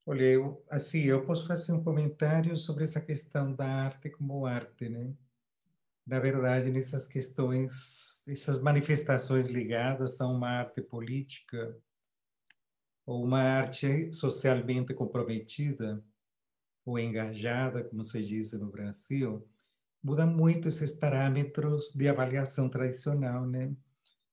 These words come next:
Sobre o que os artistas fazem. E uma das questões que eu tenho procurado sobre como abordar nesses casos, qual seria a abordagem.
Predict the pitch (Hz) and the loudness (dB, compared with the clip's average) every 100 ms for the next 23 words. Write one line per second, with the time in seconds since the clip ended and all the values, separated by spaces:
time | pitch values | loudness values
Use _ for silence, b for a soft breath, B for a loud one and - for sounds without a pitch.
0 | _ - - 123 110 120 117 - 123 123 | _ -18 -4 -2 0 0 -2 0 0 0
1 | 120 - 131 123 - 135 - 131 120 107 | -2 -2 -6 -2 0 -2 0 -2 0 -2
2 | 104 98 - _ _ _ _ _ _ _ | -8 -12 -14 _ _ _ _ _ _ _
3 | _ - 120 139 156 165 180 147 160 151 | _ -6 2 6 6 6 4 2 6 6
4 | 151 - 147 143 147 151 175 165 165 143 | 4 0 2 4 2 2 2 0 2 4
5 | 139 139 131 147 143 135 - - - 135 | 4 4 2 2 2 2 -4 -6 0 2
6 | 127 127 - 143 139 135 135 147 147 135 | 4 0 0 2 4 4 2 2 2 2
7 | - 147 123 120 110 123 135 135 127 123 | 0 0 2 2 2 2 4 2 0 0
8 | 120 117 - 127 139 143 107 107 - - | -4 -6 0 2 2 0 -4 -8 -10 -2
9 | 135 139 - 160 143 147 143 147 147 131 | 0 0 0 0 2 2 2 0 2 2
10 | 123 113 107 120 | 2 -2 -6 -10